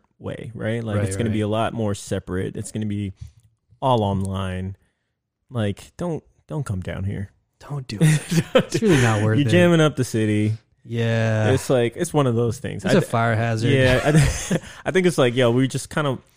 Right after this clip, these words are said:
Speaker 1: I think it might be for the better to, like, to make it, I mean, if it, even if they still have it at Staples Center, like, it'll be a lot smaller,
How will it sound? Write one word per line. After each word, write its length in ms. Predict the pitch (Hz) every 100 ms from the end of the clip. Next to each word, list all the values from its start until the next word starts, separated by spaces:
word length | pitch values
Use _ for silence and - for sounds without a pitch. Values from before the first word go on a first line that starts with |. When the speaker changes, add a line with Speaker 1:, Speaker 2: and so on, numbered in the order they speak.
| - _ _ -
Speaker 1:
I 80 | 180
think 140 | 262
it 120 | 247
might 200 | 196 240
be 120 | 208 220
for 160 | -
the 100 | 170
better 320 | 85 123 175
to, 140 | 98 104
like, 160 | 104 110
to 80 |
make 240 | 120 135 156
it, 160 | - -
I 40 | 143
mean, 160 | 139
if 120 | 143
it, 60 | 147
even 220 | 139 165 165
if 100 | -
they 120 | 127
still 220 | - 113
have 220 | 107 107
it 60 | 107
at 160 | 101
Staples 340 | - 110 107 107
Center, 340 | 110 107 104 - _ _ _ _ _ _ -
like, 420 | 104 98 90 - _ _ _ _ 127
it'll 140 | 123
be 140 | 113
a 60 | 110
lot 200 | 107 -
smaller, 640 | - 101 92 107 98 101